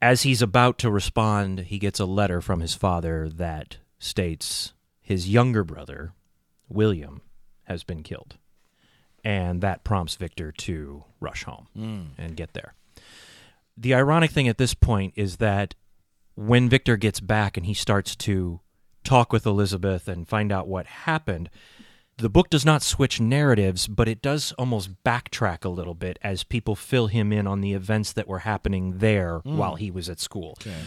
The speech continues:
Speaker 1: So we do kind of go do this back and forth flashback kind of thing throughout the book, as well as switching narratives. And that's when you get to learn about Justine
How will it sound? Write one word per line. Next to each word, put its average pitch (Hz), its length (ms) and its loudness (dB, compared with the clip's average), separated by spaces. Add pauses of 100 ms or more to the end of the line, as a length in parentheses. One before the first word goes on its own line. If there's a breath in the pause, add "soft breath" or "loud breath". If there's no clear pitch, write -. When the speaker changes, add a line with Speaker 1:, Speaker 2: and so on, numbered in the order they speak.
Speaker 1:
So 135 140 -2
we 131 140 0
do 165 200 2
kind 156 320 0
of 123 140 -2
go 143 160 2
do 127 200 2
this 120 200 4
back 123 360 2
and 107 140 0
forth 113 520 2
flashback 110 720 0
kind 107 260 -2
of 87 80 -8
thing 117 360 -2
throughout 95 360 -4
the 92 60 -16
book, 120 380 -2 (440 loud breath)
as 113 240 0
well 113 240 6
as 98 340 0
switching 87 380 -8
narratives. 98 500 -4 (600 loud breath)
And 131 100 0
that's 190 200 0
when 190 120 4
you 143 100 2
get 123 160 2
to 117 100 -2
learn 101 520 0
about 95 440 0 (100)
Justine 82 600 -8